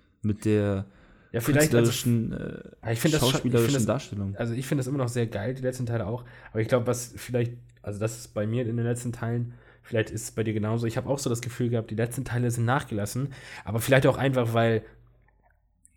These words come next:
Speaker 2: und das gehört halt auch zum Film dazu, du warst halt die ganze Zeit in diesem Schulsetting und so, weißt du, du warst immer in Hogwarts und dann bricht halt dieser Krieg aus in Harry Potter.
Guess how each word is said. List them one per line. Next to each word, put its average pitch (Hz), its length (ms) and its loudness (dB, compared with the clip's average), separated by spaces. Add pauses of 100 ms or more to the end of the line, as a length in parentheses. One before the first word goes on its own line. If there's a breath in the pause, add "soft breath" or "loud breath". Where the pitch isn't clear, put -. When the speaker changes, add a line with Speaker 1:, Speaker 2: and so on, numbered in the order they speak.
(440)
Speaker 2:
und 117 120 0
das 120 260 -2 (280)
gehört 131 240 4
halt 123 100 2
auch 131 140 -2
zum 127 180 0
Film 139 240 4
dazu, 151 560 2 (460 loud breath)
du 120 60 -6
warst 147 180 4
halt 139 100 4
die 135 40 2
ganze 143 180 4
Zeit 131 80 2
in 120 40 2
diesem 117 220 0
Schulsetting 127 680 2
und 98 120 -2
so, 101 100 -2
weißt 110 180 0
du, 123 40 -4
du - 20 0
warst 117 120 0
immer 139 120 -2
in 120 120 0
Hogwarts 131 480 0 (480 soft breath)
und 120 160 -4
dann 123 160 0
bricht 135 260 0
halt 120 140 0
dieser 113 180 0
Krieg - 340 -2
aus 120 540 -2
in 110 160 -6
Harry 107 160 -2
Potter. 120 420 0